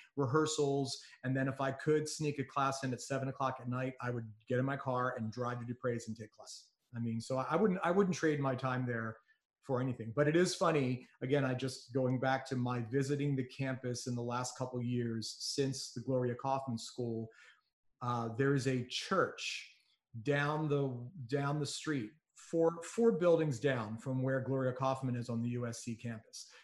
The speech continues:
There is a church, and in the church basement, there is now a coffee shop that has a little outdoor landing.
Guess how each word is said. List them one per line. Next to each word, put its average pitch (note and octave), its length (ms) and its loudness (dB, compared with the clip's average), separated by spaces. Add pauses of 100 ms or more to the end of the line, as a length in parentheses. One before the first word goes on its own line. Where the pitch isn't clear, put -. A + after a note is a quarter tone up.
(120)
There C3 120 4
is B2+ 100 2
a E3 40 2
church, - 540 0 (280)
and B2+ 120 0
in B2 120 2
the C#3+ 80 0
church D#3+ 340 2
basement, D#3+ 480 0
there C3 140 0
is B2 100 -2
now B2 200 0
a B2 40 -2
coffee - 380 -2
shop - 420 -6
that B2 100 -4
has A#2+ 220 -4
a B2 80 -2
little D3+ 500 4 (280)
outdoor C#3 480 2
landing. D3 800 0